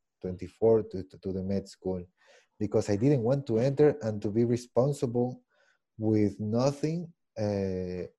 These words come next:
so to take responsibility with something the, uh, that is, I'm going to be married my whole life. And I said, like,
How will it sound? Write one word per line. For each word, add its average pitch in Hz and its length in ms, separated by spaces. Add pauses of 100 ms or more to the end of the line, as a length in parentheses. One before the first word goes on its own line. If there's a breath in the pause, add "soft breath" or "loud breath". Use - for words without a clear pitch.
(140)
so 120 120
to 113 200
take 147 180
responsibility 143 880
with 120 240
something 151 600 (160)
the, 101 160
uh, - 440 (220)
that 110 200
is, 117 240
I'm 117 80
going 127 160
to 120 80
be 123 100
married 123 420
my 110 100
whole 139 280
life. 143 540 (840 soft breath)
And 117 580
I 113 100
said, 117 200
like, 101 300